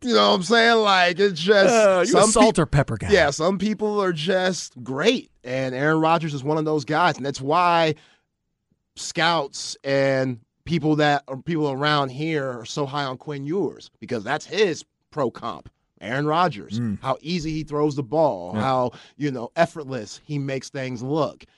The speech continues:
Speaker 1: But we know Quinn needs to tighten up some things with his mechanics and his footwork, and he's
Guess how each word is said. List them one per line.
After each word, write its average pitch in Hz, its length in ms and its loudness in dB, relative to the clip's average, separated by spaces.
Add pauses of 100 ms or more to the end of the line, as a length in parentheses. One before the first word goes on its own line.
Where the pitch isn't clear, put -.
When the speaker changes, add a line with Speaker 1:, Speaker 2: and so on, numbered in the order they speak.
(120)
Speaker 1:
But 110 260 -4
we 123 140 0
know 120 160 -2
Quinn 127 260 -4
needs 127 200 -4
to 117 140 -14
tighten 135 440 -8
up - 160 -6
some 135 260 -6
things 135 540 -2
with 127 160 -4
his 113 160 -6
mechanics 147 800 -2
and 123 80 -8
his 135 100 -12
footwork, 151 560 0
and 104 100 -8
he's 156 200 -4